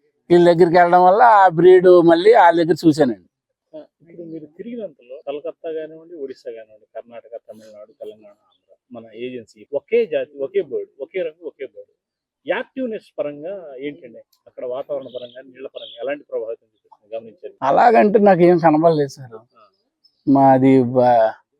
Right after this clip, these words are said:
Speaker 1: వయసును పెట్టి కోడి రెండు సంవత్సరాల వరకు ఉన్న ఒక యాక్టివ్గా ఉంటుందండి.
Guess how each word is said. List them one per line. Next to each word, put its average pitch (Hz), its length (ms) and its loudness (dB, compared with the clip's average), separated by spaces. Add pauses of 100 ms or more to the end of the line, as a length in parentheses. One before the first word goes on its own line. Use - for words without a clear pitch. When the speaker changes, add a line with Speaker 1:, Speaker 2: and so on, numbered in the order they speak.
(120)
Speaker 1:
వయసును 202 440 2
పెట్టి 240 600 2 (600)
కోడి 220 400 4
రెండు 190 260 4
సంవత్సరాల 214 500 2
వరకు 214 380 2
ఉన్న 202 260 2
ఒక 175 200 4
యాక్టివ్గా 202 720 4 (260)
ఉంటుందండి. 165 600 2